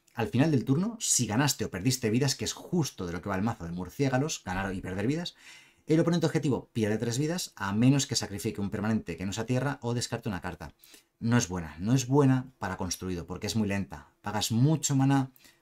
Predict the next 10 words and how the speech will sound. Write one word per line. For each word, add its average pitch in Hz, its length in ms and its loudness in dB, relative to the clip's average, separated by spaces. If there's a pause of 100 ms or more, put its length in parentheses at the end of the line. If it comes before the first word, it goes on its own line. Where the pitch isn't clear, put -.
para 98 140 -6
una 117 100 2
criatura 107 260 -2
relativamente 98 460 -6
pequeña, 107 420 -2 (440)
y 123 120 -2
como 117 220 2
es 156 100 4
el 190 140 2
rival 107 400 -2